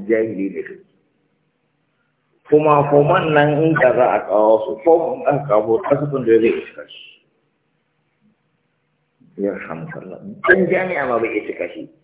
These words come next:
Sai wanda ya zama aka koya masa. Yanzu a kawo fom ɗin karbe. Hmm? Ɗan jami'a zai iya cika shi? Zai iya cika shi.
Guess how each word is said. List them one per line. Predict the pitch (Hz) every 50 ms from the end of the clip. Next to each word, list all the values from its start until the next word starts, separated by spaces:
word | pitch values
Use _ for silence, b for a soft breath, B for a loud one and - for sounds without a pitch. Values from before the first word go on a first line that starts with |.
| _ _ -
Sai | 139 135
wanda | 156 160 156 135
ya | 120 110
zama | 117 117 - 107
aka | 107 104 101 -
koya | 104 101 101 90 - -
masa. | - - 85 78 B B B B B B - -
Yanzu | - 127 127 151
a | 151 156 - -
kawo | 127 123 123 123 123 120 -
fom | - 123 123 123 -
ɗin | 110 110 -
karbe. | - - 110 104 95 95 - - - - _ _ _ _ _ _ _ _ _ _ _ _ _ _ _ _ _ _ _ _ _ _ _ _ _ _ _ _ 87 _ _ _ _ _ _ _ _ _ _
Hmm? | - 123 135 156 - - - - - - - - - _ _ _ _ _ _ _ _ _ _ _ _ _ _ _ _ _ _ _ _ _ _ _ _ _ _ _ _ _ _ _ _ _ _
Ɗan | - 143 151 147
jami'a | 147 156 151 - -
zai | 139 139 147
iya | 143 139 -
cika | - - 131 131
shi? | - - 165 - - - - - - - - _ _ _ _ - -
Zai | 466 392
iya | 285 - -
cika | - - - - - -
shi. | - -